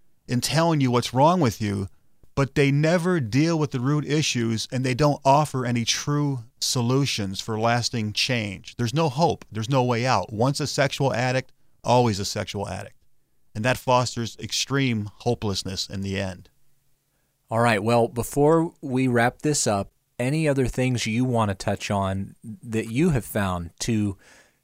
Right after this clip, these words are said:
Speaker 2: contribute to this hopelessness, things you would point out to leaders who are listening and that need to be looking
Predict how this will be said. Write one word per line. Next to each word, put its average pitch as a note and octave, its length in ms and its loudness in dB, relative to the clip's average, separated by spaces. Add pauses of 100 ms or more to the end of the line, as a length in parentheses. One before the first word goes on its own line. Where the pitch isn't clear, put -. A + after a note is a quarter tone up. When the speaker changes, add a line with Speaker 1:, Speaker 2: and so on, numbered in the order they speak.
(240)
Speaker 2:
contribute C#3+ 540 2
to G#2+ 140 -2
this G2+ 200 0
hopelessness, G2+ 920 -2 (280)
things B2+ 280 0
you B2 180 2
would A#2+ 320 0
point A#2+ 300 0
out A2 320 -2
to A2 500 -4 (140)
leaders A2 440 0
who A#2+ 100 2
are A#2+ 60 2
listening A#2+ 500 -2
and F#2+ 360 -4 (680)
that G#2 200 -2
need A2 200 0
to A2+ 120 0
be A2 140 0
looking G#2 560 -2